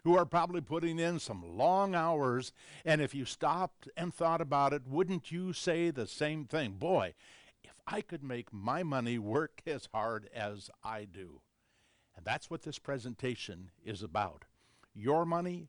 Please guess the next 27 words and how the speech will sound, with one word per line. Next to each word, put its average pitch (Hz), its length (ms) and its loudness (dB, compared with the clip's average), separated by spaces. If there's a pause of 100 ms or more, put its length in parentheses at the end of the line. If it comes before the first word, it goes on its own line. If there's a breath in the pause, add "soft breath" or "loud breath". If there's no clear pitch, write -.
your 113 120 -6
client's 175 680 -2
money, 170 420 -2 (480 soft breath)
and 127 120 0
the 135 60 6
others 160 320 4
who 165 100 0
might 160 280 2
watch 139 380 0
this 160 240 -6
video, 170 580 0 (180 loud breath)
how 170 520 2
to 160 100 -8
make 139 480 -4 (260)
your 143 220 0
money 127 480 0 (100)
work 110 420 -2
harder 110 540 0
for 92 560 -6 (100)
you. 90 480 -10 (540 loud breath)
I'm 156 160 0
gonna 175 300 -6
cover 135 560 -6
quickly 190 640 -2 (320)
fifty 196 580 -4
different 160 460 -2 (100)
ideas, 139 760 -4